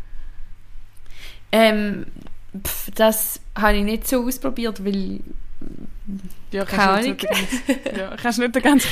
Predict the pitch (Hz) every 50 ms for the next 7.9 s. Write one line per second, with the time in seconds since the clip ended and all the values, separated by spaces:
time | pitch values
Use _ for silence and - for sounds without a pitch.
0 | 262 202 220 233 269 262 - - 190 214 196 233 247 - - - - - - 349
1 | 339 - - - - - - - 226 226 220 214 208 208 208 208 214 247 - 220
2 | 220 - - 202 196 190 - - - 208 208 208 - - - - - - - -
3 | - - - - - - - - - - - - 233 226 240 247 240 - 254 247
4 | 247 240 - - - - - - - - - - - - 214 196 - - 214 208
5 | 247 285 381 392 - 269 262 269 247 - 240 - - 294 285 277 262 269 302 294
6 | - - - - - - - 320 339 349 - - 330 220 - - 247 330 - -
7 | - - - - - - - - 262 294 - - - - 208 202 220 302